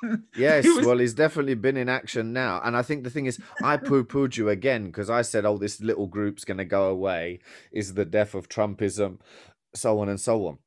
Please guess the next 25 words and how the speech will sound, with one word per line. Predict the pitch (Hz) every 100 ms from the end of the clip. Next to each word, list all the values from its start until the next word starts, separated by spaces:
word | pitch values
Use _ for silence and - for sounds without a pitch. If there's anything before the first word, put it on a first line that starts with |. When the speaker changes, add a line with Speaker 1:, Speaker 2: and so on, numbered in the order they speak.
| _ _ _ _ _ _ _
Speaker 1:
When, | 110 110 139 151 - -
what's, | 131 160 - 117 120 139 127
and | 117 120
we | 120
haven't | 117 120
even | 107 104 101
got | 135 -
there | 101 90
yet. | 87 87
This | 110 135
is | 113
why | 110 110
there's | 104 101
just | 107 -
so | 110 104
much | 104 113 -
this | 92 -
week. | - 71 -
But, | 98 92
like, | 98 - 220 - _ -
Twitter | 156 156 - 110 107
chose | - 131 117 107
to | -
ban | 95 82 104 101
him. | 87 82 50 71